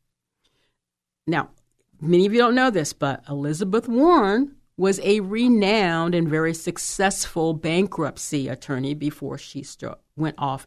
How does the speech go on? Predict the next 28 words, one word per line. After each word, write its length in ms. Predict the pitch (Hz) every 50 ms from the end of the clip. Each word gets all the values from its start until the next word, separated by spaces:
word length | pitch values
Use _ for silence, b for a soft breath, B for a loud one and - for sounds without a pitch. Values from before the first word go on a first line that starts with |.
| _ _
into, 640 | - 143 139 139 139 - - 151 135 131 131 - - -
uh, 180 | 139 131 127 127
the 160 | - - 143
education 560 | 135 131 127 - - 180 175 180 - 151 117
field. 300 | - - 139 139 160 175
And 120 | 175 170
for 240 | - 180 170 160 165
many, 320 | 165 180 208 269 311 320 269
many 260 | 220 180 151 151 147
years, 320 | 139 139 143 156 160 - b b b b b
she 200 | - - 170 160
was 280 | 156 151 156 156 151 -
an 280 | - 160 165 160 165 - -
avid 400 | 151 151 151 156 170 185 180 185
Republican 880 | - 170 185 190 190 190 226 220 208 175 165 - - - 151 143 147 143 -
and 220 | - 143 143 151 151
conservative. 840 | - 165 156 151 - - 202 202 202 196 190 170 160 - - - - b b b b b b b _
But 300 | - 185 180 180 180 -
she 260 | - - - 226 240 254
saw 400 | - - 254 233 254 269 277 269
what 280 | 208 190 202 - -
was 140 | 185 175 -
happening 580 | - 202 185 185 185 202 180 165 160 156 151 151
to 440 | - - 180 156 151 147 143 147 143
some 260 | - - 180 165 160
of 180 | 151 151 147 -
her 200 | - 190 247 294
clients, 640 | - - 185 151 131 127 123 127 131 - -